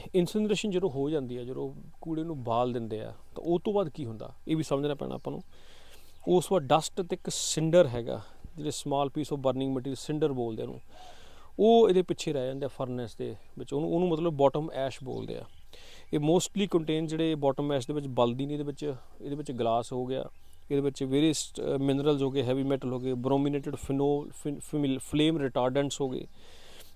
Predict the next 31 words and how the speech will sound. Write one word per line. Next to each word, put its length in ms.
ਤੇ 80
ਇਹੋ 100
ਜਿਹਾ 100
ਸਮਾਨ 380
ਜਿਹੜਾ 260
ਇਹ 140
ਪਾਇਆ 240
ਜਾਂਦਾ, 180
ਤੇ 120
ਜਿਹੜਾ 220
ਜ਼ਿਆਦਾ 260
ਕਨਸੈਂਟਰੇਸ਼ਨ 560
'ਚ 40
ਪਾਇਆ, 160
ਤਾਂ 80
ਫਿਰ 140
ਵੀ 100
ਇਹ 180
ਸਮਾਨ, 320
ਇਹਦੇ 120
ਵਿੱਚ 220
ਜਿਹੜਾ 340
ਬਾਟਮ 320
ਐਸ਼ 180
ਬਚਦੀ 260
ਆ, 40
ਉਹ 60
'ਤੇ 80
ਪਾਇਆ 200
ਜਾਂਦਾ 220
ਹੈਗਾ। 260